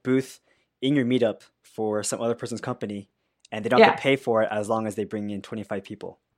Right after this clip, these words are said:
Speaker 2: Exactly.
Speaker 1: Oh, interesting.
Speaker 2: Yeah.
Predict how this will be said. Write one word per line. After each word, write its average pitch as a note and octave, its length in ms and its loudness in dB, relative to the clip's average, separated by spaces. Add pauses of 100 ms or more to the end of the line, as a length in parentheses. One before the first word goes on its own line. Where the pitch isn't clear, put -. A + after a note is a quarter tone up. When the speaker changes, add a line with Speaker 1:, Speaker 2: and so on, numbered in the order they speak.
(280)
Speaker 2:
Exactly. D4+ 720 8 (140)
Speaker 1:
Oh, F#2+ 380 -8 (320)
interesting. - 400 -12 (600)
Speaker 2:
Yeah. D3+ 340 4